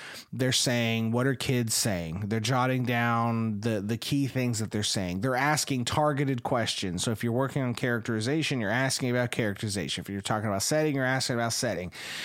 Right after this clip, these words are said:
If you're talking about author's craft, you're asking about author's craft. And any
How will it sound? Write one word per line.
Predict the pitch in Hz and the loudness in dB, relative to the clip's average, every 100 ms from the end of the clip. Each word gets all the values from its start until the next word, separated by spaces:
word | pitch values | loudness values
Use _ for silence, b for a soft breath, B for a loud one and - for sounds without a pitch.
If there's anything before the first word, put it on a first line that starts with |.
| B B | B B
If | |
you're | 120 | -4
talking | 123 | 0
about | 110 | 2
author's | 95 110 101 - | 2 0 0 -2
craft, | - 139 143 - | 2 4 4 2
you're | 113 | 0
asking | 104 127 127 131 | 2 2 2 0
about | 123 113 | 0 2
author's | 113 110 107 | 0 0 -2
craft. | - 127 113 95 - B B B B - | 0 0 2 0 -4 B B B B -4
And | 139 135 | -2 0
any | 196 226 285 277 269 262 254 | 2 4 4 4 4 2 0